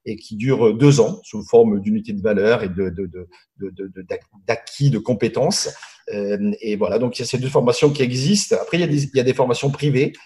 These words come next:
qui peuvent être aussi, euh, dispensées. Mais il faut pas oublier que le sommelier, c'est un métier qui a été défini maintenant de façon très précise par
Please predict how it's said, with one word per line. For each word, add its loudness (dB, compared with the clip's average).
qui -6
peuvent 8
être 2
aussi, -2
euh, 2
dispensées. -4
Mais -10
il -10
faut -8
pas 8
oublier 8
que -4
le 2
sommelier, 6
c'est 2
un 6
métier -2
qui -8
a -4
été -4
défini 0
maintenant 0
de -6
façon -10
très -8
précise -6
par 0